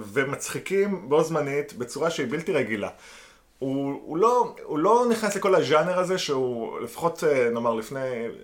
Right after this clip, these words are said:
עשר שנים, אני, אני כבר לא כל כך, אה, עוקב אחרי מוזיקה עדכנית,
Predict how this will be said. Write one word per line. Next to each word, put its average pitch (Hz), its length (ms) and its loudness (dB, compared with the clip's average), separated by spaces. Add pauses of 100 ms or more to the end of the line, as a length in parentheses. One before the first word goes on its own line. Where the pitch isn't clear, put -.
(120)
עשר 156 260 -6
שנים, 165 480 0
אני, 120 160 -6
אני 113 140 -8
כבר 123 120 -2
לא 135 60 -2
כל 135 160 -10
כך, - 180 -6
אה, 117 280 2
עוקב 131 280 2
אחרי 131 140 -2
מוזיקה 127 320 4
עדכנית, 131 600 2